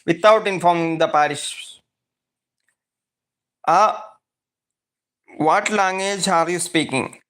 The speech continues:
This is, uh, മലയാളം. അപ്പം അങ്ങനത്തെ പരിപാടിയാണ് വനം വകുപ്പ് കാണിച്ചത്.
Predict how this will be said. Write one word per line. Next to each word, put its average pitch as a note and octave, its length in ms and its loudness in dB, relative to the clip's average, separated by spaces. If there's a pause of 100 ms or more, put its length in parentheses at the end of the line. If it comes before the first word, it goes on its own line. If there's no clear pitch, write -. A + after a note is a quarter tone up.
(120)
This F3+ 160 0
is, F3 160 -6
uh, G3 160 4
മലയാളം. E3+ 520 0 (1800)
അപ്പം G#3 220 2 (280)
അങ്ങനത്തെ B3+ 800 0
പരിപാടിയാണ് A3 680 4
വനം F#3 220 0
വകുപ്പ് G#3 240 2
കാണിച്ചത്. D3+ 400 0